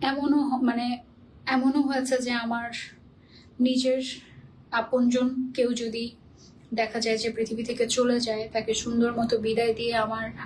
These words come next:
আমি যদি বেঁচে থাকি, আমি যদি কমিট-, কমিটেড থাকি, আমার হয়তোবা একদিন, দুই দিন, তিন দিন, পাঁচ দিন, সাত দিন পরে আমার কাছে ব্যাক করতেই হবে। হ্যাঁ, so সিচুয়েশনটা এরকম।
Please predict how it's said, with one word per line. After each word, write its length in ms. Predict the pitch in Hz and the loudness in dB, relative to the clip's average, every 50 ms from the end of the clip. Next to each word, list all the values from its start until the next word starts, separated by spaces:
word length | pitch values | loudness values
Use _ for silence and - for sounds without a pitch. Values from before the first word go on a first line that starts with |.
| - - | -8 -4
আমি 120 | 220 220 | -4 -2
যদি 200 | 226 240 220 240 | -2 -2 -2 0
বেঁচে 300 | 214 233 226 - - 254 | 2 2 2 2 0 -2
থাকি, 440 | 262 254 254 254 - 277 302 370 370 - - - - - - - - - | -2 -2 -4 -2 0 0 0 0 0 -2 -12 -18 -18 -18 -18 -18 -16 -8
আমি 220 | - 214 220 226 214 - | -2 0 2 2 2 2
যদি 220 | 240 233 233 233 | 0 0 0 0
কমিট-, 440 | 233 - 233 233 240 254 247 - - | 0 0 0 2 2 0 0 0 -2
কমিটেড 520 | - 254 240 247 254 262 262 277 277 269 - | -2 0 2 2 2 2 2 -2 -2 -2 -4
থাকি, 280 | - 247 - 302 311 | -6 -4 0 0 0
আমার 400 | 269 254 220 220 220 226 226 214 | 0 0 -4 -4 -4 -4 -6 -8
হয়তোবা 640 | - - 220 202 202 233 220 214 226 226 226 226 - - - - | -8 -4 -4 -2 2 2 2 2 2 0 0 -4 -6 -10 -10 -6
একদিন, 420 | 220 208 214 208 226 226 214 214 208 | -4 -4 -4 -2 0 0 0 0 0
দুই 140 | 220 226 | -2 -2
দিন, 180 | 208 226 214 - | -2 -2 -2 -2
তিন 220 | - 220 220 214 | -2 -2 -2 -2
দিন, 240 | 214 220 220 214 214 - | -2 -2 -4 -4 -2 0
পাঁচ 240 | 220 214 208 - - | 0 0 0 0 -2
দিন, 140 | 220 214 208 | -2 0 0
সাত 220 | - 208 202 196 | -2 -4 -6 -6
দিন 140 | - 220 220 | -6 -6 -4
পরে 240 | - 208 202 208 208 | -2 0 0 0 0
আমার 220 | 208 202 208 202 | -2 -4 -4 -8
কাছে 260 | - 202 202 - 214 - | -8 -6 -4 -4 -4 -2
ব্যাক 160 | 208 196 196 - - | -4 -4 -6 -6 -10
করতেই 340 | 214 - - - 208 214 202 | -12 -10 -4 -2 -2 -2 -2
হবে। 240 | 196 196 190 214 214 214 | -2 -6 -10 -10 -6 0
হ্যাঁ, 140 | 262 330 359 - - - - - - - - - | 2 2 2 0 -6 -16 -14 -12 -12 -12 -10 -8
so 140 | - - - | -4 -2 0
সিচুয়েশনটা 640 | - 247 220 - 240 220 - - - - - 508 | 2 2 0 2 2 0 -2 -2 -6 -4 -2 2
এরকম। 460 | 415 220 240 240 233 233 - 285 320 | 4 4 4 2 0 2 2 2 2